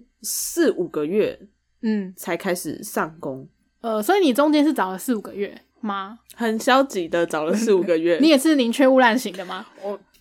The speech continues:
Speaker 1: 刚毕业嘛，只想玩啊。
Speaker 2: 你只想玩。
Speaker 1: 想说休息一下吧，大学四年已经够累了。
Speaker 2: <laughs> 你只是想休息。
Speaker 1: 我只是想休息一下，
Speaker 2: 嗯。
Speaker 1: 然后就殊不知就是休息得有点久这样。
Speaker 2: 嗯。
Speaker 1: 嗯，可能因为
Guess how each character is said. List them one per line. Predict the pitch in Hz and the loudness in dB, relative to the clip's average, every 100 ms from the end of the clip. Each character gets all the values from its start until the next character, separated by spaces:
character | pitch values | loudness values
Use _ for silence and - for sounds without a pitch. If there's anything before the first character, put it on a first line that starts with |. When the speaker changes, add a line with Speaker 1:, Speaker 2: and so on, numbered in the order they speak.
| _ | _
Speaker 1:
刚 | 233 269 285 | 0 0 2
毕 | 277 277 | 4 4
业 | 277 | 4
嘛， | 233 185 165 | 2 0 0
只 | 196 | -2
想 | 247 240 185 | 0 0 2
玩 | 170 147 156 | 2 2 0
啊。 | 208 | 0
Speaker 2:
你 | 220 | 2
只 | 240 | 2
想 | 202 | 0
玩。 | 190 240 | -2 -4
Speaker 1:
想 | 247 220 | -2 0
说 | 311 | 2
休 | 359 | 2
息 | 359 311 | 2 2
一 | 285 | 2
下 | 349 339 | 2 2
吧， | 269 240 - - _ - | 2 0 -2 -16 _ 0
大 | 269 | 0
学 | 226 - 175 | 0 -8 -12
四 | 175 - 247 240 | -10 -12 -8 -6
年 | 185 165 | -6 -6
已 | 170 | -6
经 | 170 180 | -6 -8
够 | - 220 220 196 180 | -4 0 2 2 0
累 | 180 214 233 185 180 | 0 4 4 4 4
了。 | 214 233 233 | 6 6 6
Speaker 2:
<laughs> | 214 214 | -2 -2
你 | 240 | -2
只 | 214 | 2
是 | 247 | 2
想 | 208 | 2
休 | 208 214 | 2 0
息。 | 214 202 - - - | 0 -6 -8 -6 0
Speaker 1:
我 | 269 | 2
只 | 302 | 4
是 | |
想 | 311 220 | 2 2
休 | 220 220 | 2 4
息 | 247 - 160 156 | 2 0 -2 -2
一 | |
下， | 165 185 156 | -2 -2 -2
Speaker 2:
嗯。 | |
Speaker 1:
然 | 156 | -4
后 | 196 202 | 0 0
就 | 190 208 | 0 -2
殊 | 208 | -2
不 | 202 | -4
知 | 190 185 | -2 -2
就 | |
是 | 190 | -2
休 | 208 190 | -2 -4
息 | 180 | -2
得 | 143 | -4
有 | 143 | -6
点 | 151 175 | -6 -10
久 | - - 147 107 | -8 -4 -4 -4
这 | 151 | -6
样。 | 139 | -6
Speaker 2:
嗯。 | 202 - _ - _ _ | -8 -14 _ -20 _ _
Speaker 1:
嗯， | - 262 240 | 2 2 4
可 | - | 4
能 | 285 | 4
因 | |
为 | 359 | 4